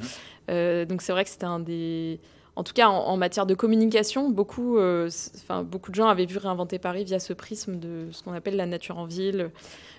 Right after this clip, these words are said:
euh, de la végétalisation, euh, parfois ont pu mal le comprendre aussi.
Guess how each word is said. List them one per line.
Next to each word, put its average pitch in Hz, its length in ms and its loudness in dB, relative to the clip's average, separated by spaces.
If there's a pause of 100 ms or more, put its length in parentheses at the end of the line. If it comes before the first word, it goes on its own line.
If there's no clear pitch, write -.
(140)
euh, 175 120 2
de 180 120 0
la 190 100 8
végétalisation, 180 880 -2 (500)
euh, 165 800 2
parfois 196 420 -2
ont 185 120 0
pu 180 320 -4
mal 202 280 6
le 190 80 4
comprendre 190 460 -2
aussi. 240 400 -2